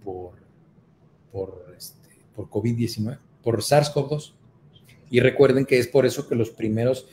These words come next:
esto ya lo hemos platicado, que de los primeros síntomas que se tienen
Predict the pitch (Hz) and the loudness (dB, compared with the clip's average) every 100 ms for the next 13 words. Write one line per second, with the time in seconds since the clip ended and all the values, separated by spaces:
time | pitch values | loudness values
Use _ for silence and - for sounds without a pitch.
0 | - - - 123 120 120 - 117 - - | -20 -8 0 2 2 0 -2 -4 -6 -2
1 | 131 117 127 - - - _ - 123 120 | 2 2 2 -6 -20 -20 _ 2 4 4
2 | 120 - 120 120 123 139 143 - 143 139 | 2 0 0 2 2 2 -2 -2 -2 0
3 | 120 113 110 113 113 107 107 120 123 120 | -2 -2 -2 -4 -8 -8 -8 -2 0 2
4 | 110 | 0